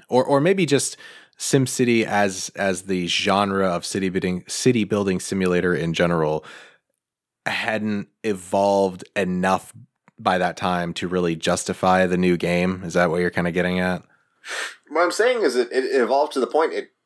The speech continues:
Speaker 2: was at. I mean, what, how much more did you need it to evolve after SimCity four?
Speaker 1: Oh, right. So that's what I mean, is that, like,
Speaker 2: Yeah.
Speaker 1: y-, you're saying that two thousand, more or less, was kind of like okay, we've kinda hit the peak of what a city building simulator is, so anything past this isn't really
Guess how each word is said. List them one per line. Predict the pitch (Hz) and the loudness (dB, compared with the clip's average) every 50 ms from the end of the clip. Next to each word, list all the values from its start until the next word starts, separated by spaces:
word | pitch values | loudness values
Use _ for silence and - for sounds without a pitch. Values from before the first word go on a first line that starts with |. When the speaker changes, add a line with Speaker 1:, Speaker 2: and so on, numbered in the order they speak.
| _ _ _ _ _ _ | _ _ _ _ _ _
Speaker 2:
was | 98 110 98 98 | -2 -2 0 2
at. | 113 151 175 - - - | 2 0 0 0 -2 -6
I | - _ _ _ _ _ _ _ _ _ _ _ _ - | -12 _ _ _ _ _ _ _ _ _ _ _ _ -2
mean, | 120 120 117 | 0 0 2
what, | 127 120 95 | 0 0 2
how | 139 151 | 0 0
much | 156 160 156 - - | 2 0 -2 -2 0
more | 135 143 139 | 0 0 2
did | 135 127 123 123 | 2 0 -2 -2
you | 131 123 | -2 0
need | 127 131 127 | 0 0 0
it | 123 123 - | 0 -2 -2
to | - 120 101 | -2 0 0
evolve | 90 - 131 170 - 82 76 - | 2 2 2 2 2 0 -2 -2
after | 95 92 - 104 92 | -4 -4 -2 -4 -6
SimCity | - - 110 104 - 113 101 95 92 | -4 -4 -6 -4 -4 -4 -4 -4 -4
four? | - 151 135 92 78 69 - - - _ _ _ _ _ _ _ _ - 135 | -2 0 0 0 0 -2 -6 -10 -16 _ _ _ _ _ _ _ _ -4 0
Speaker 1:
Oh, | 143 151 | 0 2
right. | 156 147 127 113 - | 2 2 2 0 2
So | 143 135 | 2 0
that's | 135 131 - | 0 2 2
what | 131 113 | 2 2
I | 110 | 2
mean, | 107 107 101 92 87 82 82 | 2 2 0 0 -2 -2 -2
is | 90 104 98 | -4 -2 0
that, | 101 98 98 92 | 2 0 0 2
like, | 98 98 95 92 90 - | 2 2 2 2 0 -2
Speaker 2:
Yeah. | - 160 131 87 - | 0 0 0 0 -2
Speaker 1:
y-, | - | -2
you're | 113 104 101 101 | 0 0 0 0
saying | - - 110 107 107 107 101 | 2 2 2 2 2 2 0
that | 92 87 | -2 -2
two | - 113 104 | -2 -4 -2
thousand, | - 104 95 95 98 95 87 - 90 87 85 82 82 | 0 2 2 2 2 0 0 -4 -4 -4 -4 -4 -4
more | 82 92 104 104 92 | -4 -2 0 2 2
or | 87 | 2
less, | 85 87 85 80 82 - - | 0 0 -2 -2 -4 -6 -8
was | - 85 78 - | -8 -8 -8 -8
kind | - - 98 92 87 | -4 -4 -2 -2 -2
of | 80 - | -4 -4
like | 87 85 82 85 - - _ _ _ _ _ _ _ _ _ - | -2 -2 -2 -2 -4 -8 _ _ _ _ _ _ _ _ _ -8
okay, | - - - - 101 95 | -8 -6 -2 0 0 0
we've | 185 185 - | 0 -2 -2
kinda | - 113 101 95 | -2 -2 -2 -2
hit | 82 - 95 - | -2 -4 -6 -6
the | - - | -6 -12
peak | - - - 98 95 92 - | -10 -6 -4 -4 -4 -4 -4
of | 92 87 82 | -6 -6 -4
what | 90 87 | -2 -4
a | 87 | -2
city | - - - 92 90 87 | -2 -2 -2 0 -2 -2
building | 82 90 87 85 85 85 85 | -2 -2 -2 0 -2 -2 -4
simulator | - - 90 90 85 82 85 85 82 82 82 | -4 -4 -4 -2 -2 -2 -2 -2 -2 -2 -2
is, | 78 92 95 90 87 87 82 - | 0 2 2 2 2 0 -2 -6
so | - - - - 87 87 | -10 -8 -2 0 0 0
anything | 87 98 95 90 - 90 87 85 | 0 -2 -4 -4 -6 -6 -8 -6
past | - - 95 95 92 - - | -2 0 0 0 0 -2 -4
this | 92 87 82 | -8 -8 -6
isn't | 90 90 87 82 73 | -4 -6 -6 -4 -4
really | 85 87 85 85 82 - | -2 -2 -2 -2 -4 -8